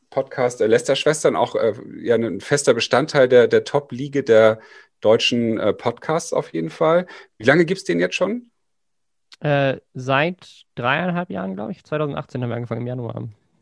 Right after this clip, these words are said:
Speaker 1: Genau, zweiter. Da hattest du nämlich vorhin eingangs erzählt, als ihr angefangen habt, gab es in Deutschland dreitausend Podcasts. Ne?
Speaker 2: Ja, also ich glaub, also ich glaub, es waren dreitausend oder viertausend, also es war auf jeden Fall ein einstelliger Tausender-Betrag. Das waren halt so die deutschen Podcasts.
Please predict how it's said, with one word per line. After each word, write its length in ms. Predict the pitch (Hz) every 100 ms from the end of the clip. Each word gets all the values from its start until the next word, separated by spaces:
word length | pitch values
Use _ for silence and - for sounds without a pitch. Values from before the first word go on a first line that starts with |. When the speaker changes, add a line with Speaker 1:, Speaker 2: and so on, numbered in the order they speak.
| _ _ _
Speaker 1:
Genau, 180 | - 107
zweiter. 320 | 101 123 123 117 - -
Da 80 | 120
hattest 200 | 156 175
du 40 |
nämlich 160 | 156 143
vorhin 240 | 117 180
eingangs 340 | 104 156 156 -
erzählt, 300 | - 151 151 - _ _ _ _ _ -
als 220 | - 127 147
ihr 140 | 131
angefangen 320 | 156 160 156
habt, 140 | 143 -
gab 220 | 127 165
es 140 | -
in 60 | 117
Deutschland 440 | 131 147 139 123 - 78
dreitausend 680 | 110 127 143 131 131 127 -
Podcasts. 800 | 127 - - 67 - - - _ _ _ _ -
Ne? 220 | 127 233 -
Speaker 2:
Ja, 200 | 160 -
also 120 | - 160
ich 60 |
glaub, 100 | 190
also 120 | 170 156
ich 40 |
glaub, 100 | 180
es 80 | 202
waren 140 | 208 165
dreitausend 360 | 160 190 190
oder 100 | 160
viertausend, 380 | - 196 196 190
also 120 | 156
es 100 | 147
war 120 | 156
auf 80 | 147
jeden 160 | 160 170
Fall 160 | 160
ein 40 | 143
einstelliger 720 | 143 156 - 151 139 135 - -
Tausender-Betrag. 1400 | 151 139 131 110 - 127 _ _ _ - 123 - 117 151
Das 220 | 135 131
waren 120 | 135 131
halt 120 | 123
so 80 | 123
die 140 | 123
deutschen 320 | 120 123 -
Podcasts. 560 | 123 127 - 170 190